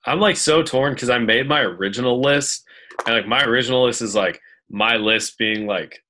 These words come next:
a hundred percent true to myself. Like, "Hey, if you could only watch five movies, what would they be?" But there's so many good movies that I feel like need to be on my list.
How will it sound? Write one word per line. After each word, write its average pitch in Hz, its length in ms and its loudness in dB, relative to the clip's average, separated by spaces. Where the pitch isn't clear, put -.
a 92 80 -6
hundred 117 480 -4
percent 95 400 -6
true 98 420 -8
to 117 80 -4
myself. 123 760 0
Like, 80 180 -14
"Hey, 101 420 -2
if 131 220 -2
you 117 100 0
could 117 120 -4
only 110 200 -2
watch 104 240 -2
five 104 280 -2
movies, 104 340 -10
what 110 100 -6
would 101 100 -8
they 92 240 -4
be?" 107 400 -2
But 117 120 -2
there's 107 240 -4
so 135 380 -2
many 113 520 -2
good 107 260 -6
movies 113 500 -2
that 98 140 0
I 87 100 -6
feel 107 260 -6
like 92 220 -4
need 101 360 -8
to 127 100 -12
be 135 140 -2
on 135 140 -2
my 139 140 -4
list. 147 640 -4